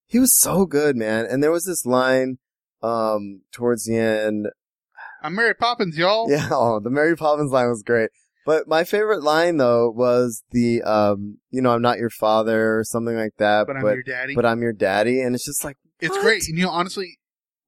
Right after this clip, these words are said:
Speaker 2: out of all the superhero films that have come out in
Speaker 1: Yeah.
Speaker 2: the last ten years, this is the first one where I can honestly see a minor character getting a Best Supporting Actor
Speaker 1: Yeah.
Speaker 2: nom.
Speaker 1: Yeah.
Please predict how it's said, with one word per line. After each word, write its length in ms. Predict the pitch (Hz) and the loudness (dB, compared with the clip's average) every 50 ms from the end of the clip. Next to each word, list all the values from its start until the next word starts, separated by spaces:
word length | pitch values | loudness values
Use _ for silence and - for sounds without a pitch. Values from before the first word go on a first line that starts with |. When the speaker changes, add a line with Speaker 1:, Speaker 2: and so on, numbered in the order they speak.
| _ _ - | _ _ 2
Speaker 2:
out 160 | 165 160 160 | 2 2 4
of 80 | 156 | 4
all 180 | 160 151 170 214 | 4 4 2 2
the 80 | 240 226 | 0 -2
superhero 500 | - - 214 - 208 190 185 185 170 - | -10 -10 -6 -2 2 2 4 4 2 0
films 260 | 180 170 165 170 156 | -4 -6 -6 -6 -6
that 80 | 165 139 | -8 -8
have 100 | 131 - | -8 -8
come 160 | - 139 131 | -8 -8 -6
out 280 | 127 131 143 165 156 - _ - | -4 -2 -2 -4 -4 -8 _ -4
in 80 | - - | -2 0
Speaker 1:
Yeah. 120 | 160 143 | 0 0
Speaker 2:
the 40 | 143 | 0
last 260 | 147 147 143 - - _ _ _ _ _ - | 0 -2 -2 -4 -10 _ _ _ _ _ -6
ten 200 | - 160 151 151 | -4 -4 -2 -2
years, 380 | 151 165 185 196 208 - - _ _ _ _ _ _ _ - | -2 -4 -4 -6 -10 -14 -18 _ _ _ _ _ _ _ -2
this 160 | 151 165 165 | -2 -2 0
is 80 | 202 190 | 0 -2
the 80 | 180 | -2
first 280 | - - 175 170 170 - | 0 0 0 0 2 2
one 160 | 180 156 147 | 0 0 2
where 120 | 139 139 | 2 2
I 80 | 139 147 | 2 2
can 160 | - - 147 - - | -2 -6 -12 -12 -8
honestly 480 | 127 139 151 151 160 156 - 170 160 | -6 -6 -4 -4 -6 -6 -6 -8 -8
see 400 | 143 - - 151 143 151 170 175 - - | -8 -8 -10 -10 -10 -12 -12 -14 -12 -10
a 40 | 139 135 | -8 -6
minor 260 | 139 139 143 143 143 | -6 -4 -4 -4 -4
character 340 | - - 151 147 - 156 147 - | -4 -4 -6 -6 -6 -8 -10 -8
getting 220 | 135 135 135 135 135 | -6 -4 -4 -2 -2
a 60 | 123 | -2
Best 220 | 123 135 127 - | 0 0 -2 -2
Supporting 280 | - - - 143 131 123 | -2 -2 -2 -2 -2 -2
Actor 120 | - 98 95 | -2 0 0
Speaker 1:
Yeah. 160 | 87 82 - | 2 2 0
Speaker 2:
nom. 320 | 160 175 180 202 214 214 - _ | 0 -2 -4 -4 -6 -10 -16 _
Speaker 1:
Yeah. 220 | - 123 78 76 | -10 -10 -8 -10